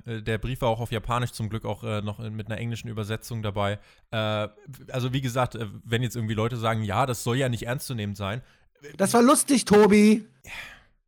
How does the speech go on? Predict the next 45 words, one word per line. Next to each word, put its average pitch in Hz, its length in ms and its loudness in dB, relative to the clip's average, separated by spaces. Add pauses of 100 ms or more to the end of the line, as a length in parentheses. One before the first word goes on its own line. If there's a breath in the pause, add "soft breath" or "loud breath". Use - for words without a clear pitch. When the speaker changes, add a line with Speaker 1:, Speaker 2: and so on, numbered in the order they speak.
(180)
Speaker 1:
Ja, 151 160 6
Speaker 2:
Jetzt 202 80 4
Speaker 1:
nat-, 208 100 4
Speaker 2:
lach 285 200 0
mal. 190 420 4
Speaker 1:
ja, 180 580 6
ich 156 200 -2
lache, 156 480 4
haha, 180 640 6
ich 139 140 -6
lache 165 260 0
es - 260 -2
aus, 190 460 2 (320)
weil 110 160 -4
es - 320 -10
Quatsch 123 280 -2
ist. 113 80 -4
Und 147 120 0
wie 220 80 0
gesagt, 220 400 2
ich, 151 160 -4 (100)
das, 151 260 -2
das, - 260 -8
äh, 139 280 -2
gern 147 260 -2
als, 165 280 -4
als, 143 220 -6
äh, 147 160 -4
Open 170 240 0
Challenge, 190 480 2
weil 139 180 0
es 165 100 -6
ja 160 120 -2
Open 143 180 -2
Challenge 143 340 -4
Monday 143 320 -2
gewesen 117 340 -2
bei 113 120 0
Raw, 107 320 0 (360 loud breath)
äh, 147 120 -2
mal 139 160 0
zu 156 120 -8
verstehen, 151 400 -6 (160 soft breath)
welche 165 380 -2
T-V-Sendung 139 1080 -2